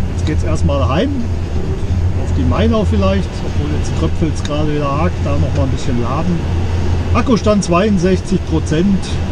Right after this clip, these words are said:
Da kommen wir also locker morgen wieder zurück. Ich denke, da brauchen wir gar nicht laden. Durchschnittsverbrauch ist extrem niedrig, weil es hat zwischendrin wirklich mal gegossen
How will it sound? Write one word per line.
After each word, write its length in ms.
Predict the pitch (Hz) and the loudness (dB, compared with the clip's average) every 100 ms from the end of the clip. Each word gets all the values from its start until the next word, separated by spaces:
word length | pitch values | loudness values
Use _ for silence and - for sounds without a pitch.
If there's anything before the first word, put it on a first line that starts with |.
| - - - - - - - | -2 -2 -2 -2 0 -2 0
Da 80 | - | 0
kommen 120 | 185 | 2
wir 80 | 190 | 0
also 180 | 127 - | 0 0
locker 300 | - - 190 | 0 0 0
morgen 340 | 139 135 160 | 2 0 2
wieder 240 | 139 135 131 123 - - - - | 2 0 0 -2 -2 -4 -4 -2
zurück. 260 | 143 151 - - - - - - - - - - - | 0 0 0 -2 -2 -4 -4 -2 -2 -2 -2 -2 -2
Ich 60 | - | -2
denke, 180 | 151 165 | 0 0
da 80 | 165 | 0
brauchen 240 | 131 135 | 0 0
wir 120 | 127 | -2
gar 180 | 117 135 | -2 0
nicht 160 | 175 151 | 0 0
laden. 300 | 151 156 143 | 0 0 -2
Durchschnittsverbrauch 640 | 147 190 180 170 135 147 175 | 0 0 0 0 0 0 0
ist 120 | 175 - - - - - - - - - | 0 -2 -4 -2 -2 -2 -4 -2 0 0
extrem 580 | - 131 139 180 202 | -2 -2 0 2 2
niedrig, 460 | 165 208 190 208 196 - | 2 2 2 0 0 0
weil 180 | 147 | 0
es 120 | 160 156 | 0 -2
hat 140 | - | -2
zwischendrin 560 | - 156 196 - 156 160 | -2 -2 0 0 0 0
wirklich 240 | 180 131 - | -2 -2 -2
mal 160 | - - - - - - - - - - - | 0 -2 -2 -4 -4 -2 -2 0 -2 -2 -2
gegossen 640 | 143 139 - 202 - 214 | -2 0 0 0 0 0